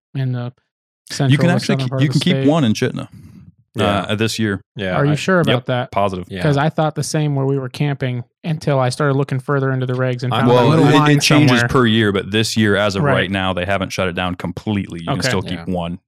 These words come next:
Speaker 3: Yeah.
Speaker 2: So
Speaker 1: Okay.
Speaker 3: That, that's,
Speaker 1: But yeah.
Speaker 3: I heard that somewhere too.
Speaker 2: No.
Speaker 3: I, I haven't made it down there to do any fishing. Uh, I,
Speaker 2: Mm-hmm.
Speaker 3: I have some family that was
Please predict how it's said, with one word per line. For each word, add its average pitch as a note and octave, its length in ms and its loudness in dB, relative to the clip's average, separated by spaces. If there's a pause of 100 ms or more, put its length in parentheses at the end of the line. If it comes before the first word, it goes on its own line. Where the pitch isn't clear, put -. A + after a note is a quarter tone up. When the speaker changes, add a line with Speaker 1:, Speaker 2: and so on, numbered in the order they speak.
(120)
Speaker 3:
Yeah. E2 340 -14
Speaker 2:
So - 140 -8
Speaker 1:
Okay. C#3 240 -2 (160)
Speaker 3:
That, G2+ 220 -6
that's, A#2 180 0
Speaker 1:
But C#3+ 40 4
yeah. B2+ 220 0 (260)
Speaker 3:
I C3+ 100 2
heard C#3 200 2
that C3 160 2
somewhere B2 360 0
too. B2+ 160 2
Speaker 2:
No. A2+ 60 2
Speaker 3:
I, A#2+ 200 -2
I C3 140 -2
haven't A#2 280 0
made G2+ 140 0
it F#2 100 -4
down G2 180 0
there F#2 100 0
to F2+ 80 0
do F#2 140 -2
any F2 120 -4
fishing. F2 520 -6
Uh, - 60 -8
I, G2+ 260 2
Speaker 2:
Mm-hmm. F#2 100 -2
Speaker 3:
I G#2+ 60 0
have G#2+ 200 -2
some F#2+ 180 -6
family G#2 420 0
that F#2 180 -2
was F2+ 280 -6